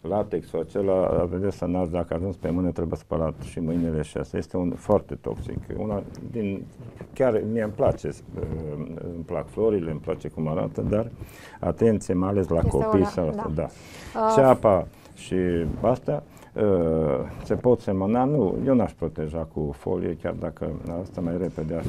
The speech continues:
Speaker 1: bă-, pune
Speaker 2: Dar
Speaker 1: niște
Speaker 2: ca, ca și principiu,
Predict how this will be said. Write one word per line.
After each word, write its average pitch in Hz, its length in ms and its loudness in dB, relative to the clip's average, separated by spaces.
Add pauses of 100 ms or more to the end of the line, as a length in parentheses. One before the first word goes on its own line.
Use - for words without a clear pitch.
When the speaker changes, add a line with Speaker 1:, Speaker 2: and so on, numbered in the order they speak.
(100)
Speaker 1:
bă-, 85 160 -2 (200)
pune 85 180 -4
Speaker 2:
Dar 240 120 2
Speaker 1:
niște 254 160 -4
Speaker 2:
ca, 247 300 2 (100)
ca 233 160 2
și 240 160 -6
principiu, 240 720 -4